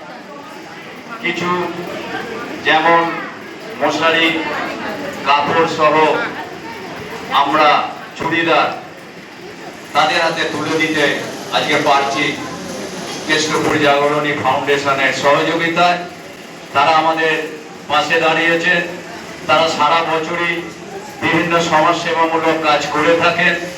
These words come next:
আমরাও শুধু শারদ উৎসব নয়, শারদ উৎসবের সঙ্গে আমরাও যেমন রক্তদান শিবির,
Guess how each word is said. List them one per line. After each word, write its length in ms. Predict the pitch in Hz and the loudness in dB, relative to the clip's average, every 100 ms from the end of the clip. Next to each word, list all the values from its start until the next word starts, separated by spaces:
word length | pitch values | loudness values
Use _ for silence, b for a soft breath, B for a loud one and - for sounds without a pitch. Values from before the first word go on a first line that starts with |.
| - - - - - | -12 -14 -14 -14 -8
আমরাও 420 | - - - - 170 | 0 2 4 4 4
শুধু 240 | 170 170 170 | 0 -4 -6
শারদ 380 | 170 170 165 170 | 0 2 2 0
উৎসব 380 | 170 175 165 160 | -2 0 2 2
নয়, 240 | 160 165 165 - - - - - - - | 4 4 2 -4 -12 -16 -18 -16 -10 0
শারদ 260 | 147 160 | 2 2
উৎসবের 480 | 170 170 165 160 165 160 | -2 -6 -2 -2 -2 -4
সঙ্গে 260 | 160 160 | -4 -2
আমরাও 340 | 156 147 160 160 | 2 2 2 0
যেমন 220 | 165 156 156 | 0 0 2
রক্তদান 540 | 147 190 160 156 156 151 | 2 2 0 -2 -2 -2
শিবির, 400 | 156 160 156 | -2 2 2